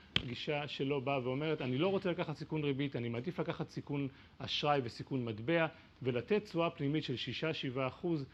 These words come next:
על ידי הסיכונים האלה, מאשר את הסיכון של מח"מ. אתם יכולים להסכים או לא להסכים, אבל הרעיון הוא להדגיש את הגמישות והאקטיביות של מנהל, ואת היכולת שלו כל הזמן לנוע בין שלושת הצירים האלה, שלושת השיאים האלה, על מנת להוסיף ערך.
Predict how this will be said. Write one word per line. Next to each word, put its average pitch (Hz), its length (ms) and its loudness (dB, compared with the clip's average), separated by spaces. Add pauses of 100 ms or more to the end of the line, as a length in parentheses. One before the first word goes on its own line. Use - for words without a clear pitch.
(160)
על 117 100 0
ידי 120 160 2
הסיכונים 135 560 0
האלה, 175 340 2 (320)
מאשר 131 240 -2
את 139 80 -4
הסיכון 123 340 -6
של 113 160 -6
מח"מ. 101 340 -10 (460)
אתם 120 100 -4
יכולים 175 300 4
להסכים 190 380 2
או 147 80 6
לא 156 140 8
להסכים, 139 400 0
אבל 120 200 2
הרעיון 120 380 4
הוא 185 100 4
להדגיש 127 640 0 (320)
את 123 140 -6
הגמישות 120 760 -2
והאקטיביות 175 580 -2
של 156 120 -2
מנהל, 139 460 0 (320)
ואת - 160 -4
היכולת 202 500 0
שלו 127 380 2 (180)
כל 165 180 2
הזמן 170 380 4
לנוע 147 520 6 (100)
בין 147 120 4
שלושת - 220 0
הצירים 143 420 0
האלה, 117 160 0
שלושת - 320 -2
השיאים 143 440 -2
האלה, 113 300 -2 (260)
על 117 80 -6
מנת 123 300 -2
להוסיף 120 400 -2
ערך. 101 420 -8